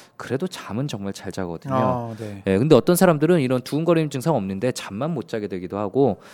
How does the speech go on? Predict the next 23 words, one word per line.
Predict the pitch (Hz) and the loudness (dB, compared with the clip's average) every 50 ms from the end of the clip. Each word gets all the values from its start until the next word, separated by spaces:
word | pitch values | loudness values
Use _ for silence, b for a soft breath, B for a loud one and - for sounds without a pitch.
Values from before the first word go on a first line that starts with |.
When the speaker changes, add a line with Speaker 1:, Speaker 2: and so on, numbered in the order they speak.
| B B B | B B B
Speaker 1:
자신의 | - - 113 107 - 143 123 113 131 143 - | -8 -6 -4 -4 -4 -2 -2 -2 -2 -4 -6
가장 | - - - 113 110 | -8 -8 -6 -6 -6
취약한 | - - - - 175 180 - 190 160 | -4 -4 -2 -2 -2 -2 -2 -2 -2
부분이 | 143 127 127 123 | -2 -2 -2 -2
건드려지는 | 113 - - 95 98 110 113 104 - 107 104 92 | -2 -4 -4 -4 -2 -2 -2 -2 -2 -4 -8 -8
게 | 92 | -10
각자 | - - - - - 107 | -12 -14 -14 -10 -10 -8
다 | - 104 | -8 -8
다르죠. | - - - 101 107 107 - - 87 92 131 175 - - _ _ _ _ _ _ _ _ _ | -10 -10 -6 -4 -4 -2 -2 -2 -2 0 0 -2 -2 -6 _ _ _ _ _ _ _ _ _
Speaker 2:
네. | 143 135 127 123 117 113 107 101 B B B B B _ | -10 -8 -6 -6 -6 -8 -10 -12 B B B B B _
Speaker 1:
네. | 101 95 85 80 B B B B B B B | -2 -2 -2 -4 B B B B B B B
그리고 | - 139 147 147 147 190 175 117 90 90 92 | 4 4 6 8 8 8 6 6 4 0 -4
삼백 | - - 190 208 220 247 262 254 | -4 -4 -2 0 2 2 2 2
밀리그램이 | 247 240 202 190 147 143 131 127 120 117 | 2 2 2 2 2 2 0 0 0 -2
넘는 | 104 95 87 85 101 104 101 95 98 104 98 90 | -4 -4 -4 -4 -4 -2 0 0 0 0 -2 -4
카페인을 | - - - - - - 185 160 117 127 151 143 | -6 -8 -10 -4 0 2 2 2 2 2 0 -2
지속적으로 | - - - 285 - 151 - - - - 185 175 180 160 | -2 -4 -6 -4 -4 -4 -4 -2 0 2 4 4 4 2
복용할 | - 101 92 95 110 110 113 110 98 | 2 0 0 2 2 2 2 0 0
경우에는 | - - 98 92 87 85 85 90 110 123 113 92 87 87 - | 0 0 0 0 0 -2 -2 -2 0 0 0 0 -2 -4 -6
체내 | - - - 175 170 156 | -10 -4 0 0 2 2
칼슘 | - - - 190 190 - 214 202 | 0 0 0 2 2 2 2 2
흡수를 | 190 - - - - 147 131 | 0 0 0 0 0 2 4
막아서 | 104 90 82 82 82 - 127 151 202 240 b | 4 4 4 2 2 4 6 6 6 6 b